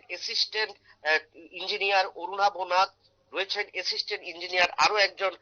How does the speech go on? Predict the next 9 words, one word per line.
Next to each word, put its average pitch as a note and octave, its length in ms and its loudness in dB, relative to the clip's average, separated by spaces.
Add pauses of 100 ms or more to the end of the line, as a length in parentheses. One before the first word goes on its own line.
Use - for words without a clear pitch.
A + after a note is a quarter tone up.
(220)
রাহাত E3 420 2
সরকার F3+ 420 0 (120)
এবং G3 300 -2 (260)
টিএস G#3 260 -6
এর A3 180 -6
অ্যাপেক্স - 440 -6
কাউন্সিলের F#3+ 500 -2
প্রাক্তন F3 480 -4
সদস্য E3+ 680 -6